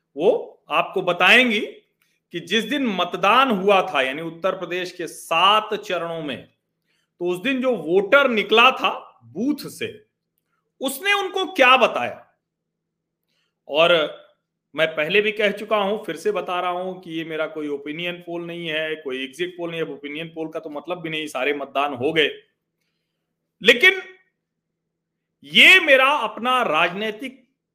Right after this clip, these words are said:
जो मेरी अपनी समझ है, जो मैं उत्तर प्रदेश को समझता हूं,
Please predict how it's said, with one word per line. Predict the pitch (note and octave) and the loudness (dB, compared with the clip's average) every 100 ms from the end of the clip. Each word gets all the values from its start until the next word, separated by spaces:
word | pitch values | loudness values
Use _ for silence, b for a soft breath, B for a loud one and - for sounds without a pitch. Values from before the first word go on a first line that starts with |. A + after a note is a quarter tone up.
| _ | _
जो | D3+ F#3 F#3 F#3 - _ - | -4 -4 -4 -8 -16 _ -10
मेरी | D#3+ G3 | -2 0
अपनी | G3+ G3+ F#3 | 0 -4 -10
समझ | - F#3 A#3+ G3 | -6 -2 -2 0
है, | F#3 F3 - - _ _ _ _ - | 2 2 -2 -16 _ _ _ _ -12
जो | D#3 | -8
मैं | E3+ | -8
उत्तर | E3 G3+ | -6 -6
प्रदेश | G3 F3+ F#3 F#3 | -6 -6 -6 -6
को | F3 | -12
समझता | E3+ D#3+ E3 A3+ | -12 -12 -6 -2
हूं, | G#3 F3+ B3 | 0 -2 -8